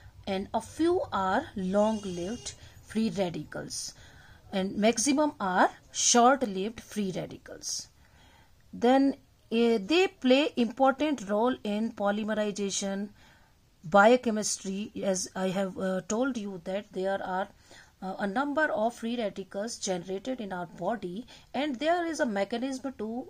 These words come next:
uh, uh, to, uh, uh, to, uh, that, that, um, can act as antidote against them. So, uh, uh,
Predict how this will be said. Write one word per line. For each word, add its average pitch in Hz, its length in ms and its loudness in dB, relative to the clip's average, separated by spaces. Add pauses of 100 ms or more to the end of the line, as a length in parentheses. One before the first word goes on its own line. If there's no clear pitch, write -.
(160)
uh, 190 1120 -12
uh, 190 240 -8
to, 220 640 -6 (460)
uh, 190 40 -10
uh, 190 180 -6 (460)
to, 202 240 -6 (420)
uh, 185 180 -4
that, 196 260 0
that, 233 340 2
um, 202 400 -2
can 226 180 2
act - 380 0
as 208 260 -4
antidote 202 560 -4
against 175 420 -8
them. 175 340 -4
So, 185 440 -6 (380)
uh, 180 460 -6
uh, 180 160 -10